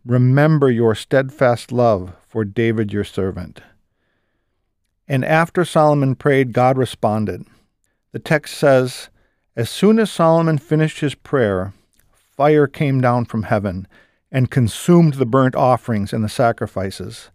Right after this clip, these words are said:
And the glory of the Lord filled the temple. And the priest could not enter the house of the Lord, because the glory of the Lord filled the Lord's house."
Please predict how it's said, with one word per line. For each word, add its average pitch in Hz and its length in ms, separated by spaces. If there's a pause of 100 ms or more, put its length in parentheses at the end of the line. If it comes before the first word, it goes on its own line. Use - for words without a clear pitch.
(460)
And 131 160
the 120 60
glory 156 540
of 156 140
the 147 120
Lord 139 380
filled 123 300
the 107 60
temple. 101 500 (720)
And 139 160
the 131 60
priest - 420
could 143 160
not 147 240
enter 160 340
the 110 100 (120)
house 135 200
of 139 60
the 123 100
Lord, 117 520 (420)
because 139 420
the 123 120
glory 143 500
of 139 140
the 123 100
Lord 123 380
filled 113 600
the 117 140
Lord's 110 380
house." 90 480